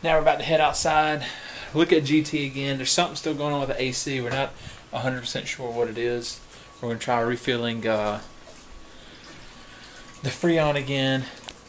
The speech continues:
Or not again, but we're gonna try filling the re-, Freon.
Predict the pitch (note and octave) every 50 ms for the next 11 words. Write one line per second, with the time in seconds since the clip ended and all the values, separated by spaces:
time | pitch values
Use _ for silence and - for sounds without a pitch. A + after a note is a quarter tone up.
0 | - - - B2+ A#2 B2+ C3+ A#2+ A2 G2+ A2+ A#2+ A2+ G#2+ G2+ A2 A2 A#2 A#2 A#2
1 | G#2+ - A#2+ G#2+ - - B2+ A#2+ A#2 A2 G#2 G#2+ A2 - - B2+ A#2+ A2+ G#2+ G#2+
2 | G#2 G#2 G#2